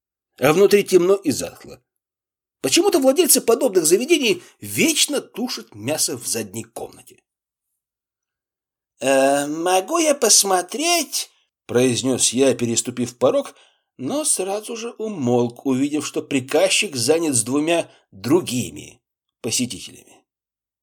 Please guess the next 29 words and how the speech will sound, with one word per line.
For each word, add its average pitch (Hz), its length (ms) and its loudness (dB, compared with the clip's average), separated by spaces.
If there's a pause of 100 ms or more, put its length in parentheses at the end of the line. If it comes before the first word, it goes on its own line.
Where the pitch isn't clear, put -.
(100)
Хотел 190 420 0
было 214 240 0
сказать: 185 420 0
"Ничего, 175 420 0
пустяки, 180 520 -6
пусть 123 400 -4
думают, 170 340 0
что - 140 -2
я 143 100 2
забрел 143 300 0
сюда 135 180 -2
случайным 135 420 -2
мимоходом", 247 520 2
да 120 180 -2
так 214 300 -12
и 208 60 -8
замер 98 560 -4
с - 100 -2
открытым 123 580 -12
ртом. - 600 -16 (1900)
Казалось, 202 560 6
в 139 140 -2
лавку 156 760 4 (680)
сполз - 720 2
весь 127 720 0
туман 147 500 0
упомянутой 127 720 -4
Дживсом 104 540 -4
поры 110 480 -8